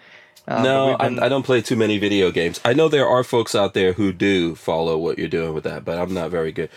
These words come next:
Speaker 2: I would get smashed in a video game in, like, ten seconds.
Speaker 1: Yeah, and, you know, I, um, I pretend like I'm good at 'em, but I'm,
Speaker 2: Mm-hmm.
Speaker 1: I'm just really not. But, uh, yeah, we've
Speaker 2: Okay.
Speaker 1: been, we've been doing some, a few things here and there on Twitch as well, and it's, it's
Speaker 2: Okay.
Speaker 1: been fun.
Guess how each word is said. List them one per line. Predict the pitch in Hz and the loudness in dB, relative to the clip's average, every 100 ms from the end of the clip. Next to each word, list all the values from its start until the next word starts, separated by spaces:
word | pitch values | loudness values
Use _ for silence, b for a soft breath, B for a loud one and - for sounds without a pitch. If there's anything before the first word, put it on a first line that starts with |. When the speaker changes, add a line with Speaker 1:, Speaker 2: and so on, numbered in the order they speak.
| B B | B B
Speaker 2:
I | 110 139 | 0 2
would | 151 | 2
get | 135 123 | 2 0
smashed | - 135 123 110 - | 0 0 0 0 -2
in | 101 | -2
a | 92 | 0
video | 95 95 92 | 0 2 2
game | 92 85 | 0 -2
in, | 82 | -2
like, | 80 - | -4 -6
ten | 82 85 | -6 -6
seconds. | - 82 - - - _ _ _ _ _ _ _ _ | -6 -8 -12 -18 -20 _ _ _ _ _ _ _ _
Speaker 1:
Yeah, | 147 143 131 113 | 0 2 2 0
and, | 127 120 101 | -2 -4 -6
you | 131 | -4
know, | 123 123 | 0 0
I, | 127 135 127 | 0 0 0
um, | 123 117 110 110 113 _ _ _ B B B B - | -2 -2 -6 -10 -18 _ _ _ B B B B -8
I | |
pretend | 143 135 - 127 | -8 -8 -8 -4
like | 123 127 | -4 -4
I'm | 123 | -6
good | 123 127 | -4 -2
at | 131 131 | -2 -4
'em, | 135 - _ _ _ | -8 -14 _ _ _
but | 120 113 | -6 -4
I'm, | 110 | -2
Speaker 2:
Mm-hmm. | 101 | -4
Speaker 1:
I'm | 95 | -6
just | 107 101 | -6 -8
really | 113 104 90 | -6 -8 -8
not. | 98 101 - | -8 -8 -10
But, | - 50 _ b b - | -10 -10 _ b b -8
uh, | - | -2
yeah, | 123 175 | 0 0
we've | 131 202 | -2 -2
Speaker 2:
Okay. | 202 | -4
Speaker 1:
been, | 160 | -4
we've | - 190 | -10 -12
been | 170 | -8
doing | 131 127 127 | -6 -6 -6
some, | 131 117 | -8 -8
a | 123 | -8
few | - 131 | -4 -4
things | 131 120 117 | -4 -6 -4
here | 123 | -4
and | 113 | -4
there | 110 113 | -4 -4
on | 107 | -6
Twitch | - 143 - | -4 -4 -4
as | 113 113 | -6 -4
well, | 131 135 117 | -4 -2 -4
and | 120 | -8
it's, | - - | -10 -8
it's | - | -4
Speaker 2:
Okay. | 110 98 | -2 -2
Speaker 1:
been | 131 | -2
fun. | 117 110 165 | -4 -4 -6